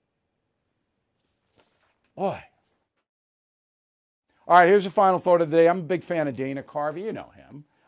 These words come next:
Wayne's World, Saturday Night Live guy. Carvey's sixty-five years old. I didn't know that. One of the most talented comedians in the country. Well, now, um, you'll remember that Carvey did Bush the Elder.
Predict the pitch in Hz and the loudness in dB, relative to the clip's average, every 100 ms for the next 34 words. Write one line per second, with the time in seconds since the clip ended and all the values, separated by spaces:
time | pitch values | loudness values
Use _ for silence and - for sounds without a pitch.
0 | - 123 135 143 139 110 147 147 151 151 | -14 -10 -8 -8 -10 -10 -6 -2 0 0
1 | 147 147 - 139 135 131 135 127 131 135 | 0 -2 -6 -8 -8 -8 -8 -4 -4 -4
2 | 120 139 135 139 139 - _ _ _ - | -6 -6 -4 -4 -8 -14 _ _ _ -2
3 | 214 302 - - 233 - 233 - 214 196 | -2 -2 -6 -12 -14 -14 -16 -12 -10 -10
4 | 180 151 175 202 135 202 156 156 156 71 | -12 -12 -10 -8 -8 -10 -12 -12 -12 -18
5 | _ _ _ _ _ 127 135 156 196 180 | _ _ _ _ _ -18 -10 -4 -2 -2
6 | 160 - 185 190 170 139 147 147 143 139 | -6 -6 -4 -4 -6 -10 -6 -4 -4 -6
7 | 117 120 113 123 117 104 98 120 185 147 | -10 -14 -12 -12 -14 -16 -14 -10 -8 -8
8 | 147 _ _ _ _ 113 110 107 107 120 | -10 _ _ _ _ -6 -4 -4 -8 -10
9 | 143 156 151 160 147 123 - 175 160 151 | -8 -6 -6 -6 -6 -8 -4 -4 -2 -6
10 | 110 143 139 131 120 131 156 - 131 123 | -8 -8 -8 -8 -8 -8 -8 -10 -12 -10
11 | 127 135 165 196 220 | -6 -6 -6 -10 -12